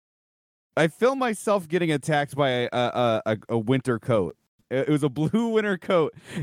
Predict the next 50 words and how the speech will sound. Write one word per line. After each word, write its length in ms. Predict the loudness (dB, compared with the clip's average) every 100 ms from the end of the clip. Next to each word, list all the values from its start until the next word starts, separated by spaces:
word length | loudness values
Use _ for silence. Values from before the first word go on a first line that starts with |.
| -8
and, 460 | -4 0 2 0 -6 -12 _ -6
uh, 460 | -2 2 2 0 -4 -4
it, 200 | -4 2
the, 160 | 2
the 180 | 2 -4
little 340 | -2 0 0 0
short 280 | -2 -2
film 300 | 0 0 2
was 160 | 0 -2
called 340 | 2 2 2 -4
The 140 | 0 0
Blue 380 | 2 0 2 2
Monster, 760 | 2 0 -2 -2 2 2 0 -8 _
and 160 | 0 0
it 80 |
literally 420 | -2 0 2 2 2
was 200 | 0 -2
just 200 | -4 0
me 160 | 0
getting 240 | 2 0 0
killed 240 | 2 2
by 140 | 2
my 160 | 0 0
coat. 240 | 0 -2 -6 _
But 140 | 0
for 140 | 0 0
some 280 | 2 2 2
reason, 260 | 0 2
I 40 | 0
really 480 | 0 2 2 4
liked 320 | 2 0 0 -2
it. 80 |
I 80 | 0
really 380 | 0 0 2 2
enjoyed 400 | 2 0 0 0
doing 320 | 0 0 0
that. 260 | -2 -4 -8 -18 _ _ _ _
And, 360 | 0 0 2 2
uh, 380 | 2 2 -2 -4
I 140 | -4 2
don't, 180 | 2 0 -6
<laughs> 180 | -4 0
I 100 | 0
don't 180 | 0 -2
know 120 | 0
what 100 | 0
happened 220 | 0 -2
to 60 | -2
that 140 | -2
video. 380 | 0 -2 2 0